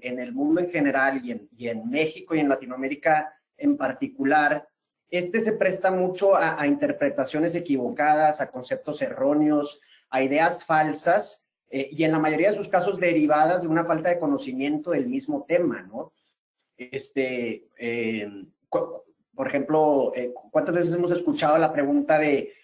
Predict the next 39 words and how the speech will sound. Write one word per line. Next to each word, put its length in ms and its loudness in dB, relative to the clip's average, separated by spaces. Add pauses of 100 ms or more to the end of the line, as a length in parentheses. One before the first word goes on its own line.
cuánto 460 0
cuesta, 680 2
eh, 60 -10
certificar 560 -2
un 140 -2
proyecto, 460 -4
¿no? 120 -4
¿Cuánto 360 2
más 320 0
me 100 4
va 120 4
a 60 -4
costar 640 -2 (140)
certificar, 960 -2
eh, 200 -8
un 160 -10
proyecto 480 0
leed? 320 0 (240)
Y 140 -2
antes 360 0
la 80 4
respuesta 480 -2
te-, 160 -10
siempre 300 -4
tenía 260 0
que 60 -6
ser 180 -2
basada 640 2
en 120 0
experiencia 560 -2
propia, 600 2
en 120 -6
proyectos 440 -8
anteriores, 640 -2
incluso 400 -4
en 100 4
datos 380 0
tomados 480 0
de 260 -4